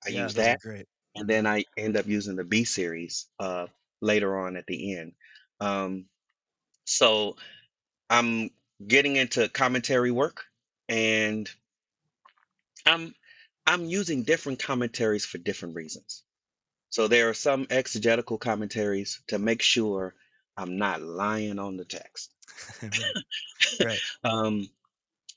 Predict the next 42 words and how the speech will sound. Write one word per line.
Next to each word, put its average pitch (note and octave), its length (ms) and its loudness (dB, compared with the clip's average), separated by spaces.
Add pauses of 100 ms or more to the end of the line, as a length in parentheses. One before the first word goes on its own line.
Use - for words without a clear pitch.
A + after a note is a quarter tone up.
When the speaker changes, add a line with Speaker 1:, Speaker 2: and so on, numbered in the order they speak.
Speaker 1:
I'm D#3+ 120 8
Speaker 2:
But E3+ 100 6
you B3+ 80 8
Speaker 1:
gonna - 0 -
Speaker 2:
don't C4 120 8
wanna F#3 160 6
Speaker 1:
read C3 60 0
Speaker 2:
preach G#3+ 260 6
those. D#3+ 220 6
Those F3 160 4
are E3+ 40 4
super E3 240 4
dry. C#3+ 340 2 (420)
You D3+ 120 -8
know D#3 60 0
what D3+ 80 2
I C#3+ 40 -4
mean? D3+ 160 -4
Like, C3+ 200 -6
those, D3 260 0
those C#3+ 220 2
are C#3 60 6
gonna C3+ 200 0
give A#2+ 160 2
Speaker 1:
Absolutely. C3+ 40 -2
Speaker 2:
you C3 60 -4
just C3 260 -2
the, C3 260 0
the A#2+ 220 -4
technical B2+ 580 -2
aspects A#2 440 0
of G#2+ 220 -6
the G#2+ 300 -10
verbal A2+ 360 -8
clauses A2 520 -10
and G2 120 -20
things G2+ 160 -16
like G2+ 140 -18
that. - 140 -18 (640)
Speaker 1:
Yep. A2+ 200 2 (600)
I'm C3 280 6
reading, C3 500 2